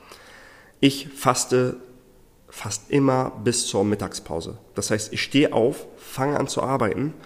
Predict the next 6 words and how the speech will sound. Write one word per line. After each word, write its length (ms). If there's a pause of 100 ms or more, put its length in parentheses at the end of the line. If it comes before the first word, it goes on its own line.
(320)
und 180
faste 640 (320)
bis 320
zum 260
Lunchbreak. 680 (1300)
So, 340